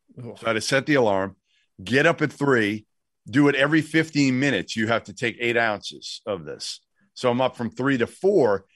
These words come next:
Speaker 2: and then you're waiting for it to kick in again. So you're not trying to go to sleep. You're hoping it kicks in, and you, you, you gotta make your toilet runs <laughs> so that you come back and go to sleep. It, it's just, yeah, it, it,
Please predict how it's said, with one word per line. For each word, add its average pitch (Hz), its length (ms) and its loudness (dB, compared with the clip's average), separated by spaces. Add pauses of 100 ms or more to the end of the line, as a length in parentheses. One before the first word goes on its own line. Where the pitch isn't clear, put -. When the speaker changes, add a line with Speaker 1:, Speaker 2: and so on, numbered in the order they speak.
(240)
Speaker 2:
and 127 140 0
then 196 180 4
you're 151 180 4
waiting 147 440 4
for 123 180 -4
it 117 100 -4
to 123 60 -8
kick 156 320 0
in 202 180 6
again. 101 400 0 (520)
So - 140 2
you're 165 200 6
not 202 220 4
trying 190 220 4
to 160 80 4
go 156 120 4
to 143 60 4
sleep. 208 340 -2
You're 139 140 4
hoping 180 360 2
it 135 140 -2
kicks 175 320 2
in, 175 340 4
and 131 140 0
you, 131 180 0
you, 120 140 0 (100)
you 123 160 -6
gotta 135 200 2
make 135 200 0
your 123 80 -4
toilet 170 380 2
runs 104 520 -2 (200)
<laughs> - 200 -20
so - 280 2
that 139 180 0
you 139 200 -2
come 147 260 0
back 143 300 2
and 120 120 -6
go 127 100 4
to 117 80 0
sleep. 151 500 -2
It, 131 80 0
it's 127 280 -2
just, - 280 -8 (380)
yeah, 92 200 -4
it, 120 380 0
it, 110 200 -6